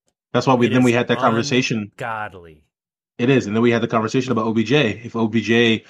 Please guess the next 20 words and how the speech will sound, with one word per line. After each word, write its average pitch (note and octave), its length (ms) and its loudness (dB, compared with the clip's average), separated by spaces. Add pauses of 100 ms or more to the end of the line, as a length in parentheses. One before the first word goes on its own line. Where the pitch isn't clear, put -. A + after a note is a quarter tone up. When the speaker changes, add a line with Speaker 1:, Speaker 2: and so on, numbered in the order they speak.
(160)
Speaker 1:
I B2 60 -12
feel B2 160 -2
bad B2 200 2
for A2+ 100 0
O G#2 60 0
B G#2 80 -4
J G2+ 140 -2
because, G2 560 -6
uh, F#2 320 -6
for - 140 -12
those G2 160 -4
who G2 40 -8
may G2+ 80 -6
not G2 140 -6
know G2 80 -6
the G2 100 -8
acronym, G2 460 -6 (1300)
Odell D3 300 4
Beckham B2 240 2
Junior, G#3 400 6